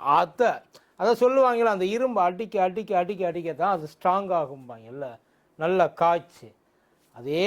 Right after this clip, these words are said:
மாதிரியான ஒரு நிலைமையில தான் இப்ப உள்ளுக்குள்ள உதயநிதியும் உட்கார்ந்துருக்காப்புல. அது எப்ப கொடுப்பாங்க? சில பேர் சொல்றாங்க இப்ப வந்துருன்றாங்க, செப்டம்பர் இருபதாம் தேதி அனௌன்ஸ் வந்துருன்றாங்க. சில பேர் எப்ப அனௌன்ஸ் வரும்னே தெரியாதுன்றாங்க.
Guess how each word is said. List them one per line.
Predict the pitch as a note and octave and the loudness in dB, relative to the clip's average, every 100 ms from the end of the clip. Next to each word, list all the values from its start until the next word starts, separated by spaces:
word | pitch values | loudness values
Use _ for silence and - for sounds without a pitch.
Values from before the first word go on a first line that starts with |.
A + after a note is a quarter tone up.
| A3 | 0
மாதிரியான | G3+ F#3 F3 E3+ | 0 0 0 0
ஒரு | D#3+ C#3 | -4 -4
நிலைமையில | C#3 D3 C#3+ C3+ | -4 -2 -4 -6
தான் | C#3 G#3+ | -2 -2
இப்ப | F3+ D#3 | -2 -6
உள்ளுக்குள்ள | D3 F3 F3+ E3+ F3 | -4 -6 -6 -4 -2
உதயநிதியும் | F3 D#3+ F3 D#3 D3 F3+ D3+ | -2 -4 -6 -6 -10 -10 -10
உட்கார்ந்துருக்காப்புல. | B2+ E3+ D#3+ C#3+ B2+ C3 A#2 C#3+ D#3 A3 - _ _ _ _ _ _ - | -10 -8 -6 -8 -12 -14 -10 -2 -2 -2 -6 _ _ _ _ _ _ 2
அது | A3+ C4 | 2 4
எப்ப | B3+ B3+ C#4+ | 2 2 2
கொடுப்பாங்க? | B3 A3 G3 G3+ F#3 F3 | 2 0 0 0 2 2
சில | G3 G3 | 2 2
பேர் | G#3+ G#3+ | 2 2
சொல்றாங்க | G#3 F#3+ E3+ | 2 2 0
இப்ப | E3 - G#3+ | -2 0 2
வந்துருன்றாங்க, | G3+ G3 G3+ G3 F#3 D#3+ C3+ _ _ _ _ _ _ | 2 -2 -4 0 0 0 -10 _ _ _ _ _ _
செப்டம்பர் | G3 F#3 - G3+ G3+ G#3 A#3 | -4 -4 -4 -4 0 0 0
இருபதாம் | G#3+ A3+ A#3 A#3 A3+ | 2 2 4 4 2
தேதி | A3 A#3+ | 2 4
அனௌன்ஸ் | A3 A3 A3+ A3 | 2 0 -2 -2
வந்துருன்றாங்க. | G3 F3+ F3+ F3 E3 D3 C3+ _ _ _ _ - | -4 -4 -4 -2 -2 -2 -10 _ _ _ _ 0
சில | A#3 A3 | 4 4
பேர் | A3+ B3 C4 D#4+ A#3+ | 4 4 2 0 0
எப்ப | G3+ G3 - A#3+ | -2 0 2 2
அனௌன்ஸ் | G#3 A3+ A3 | 2 -2 -2
வரும்னே | G#3 F#3+ F3+ A3 | -4 -4 -4 -6
தெரியாதுன்றாங்க. | G3 E3+ G3+ F3 C#3+ E3 D3 C#3 B2 | -4 -4 0 0 0 -10 -12 -12 -12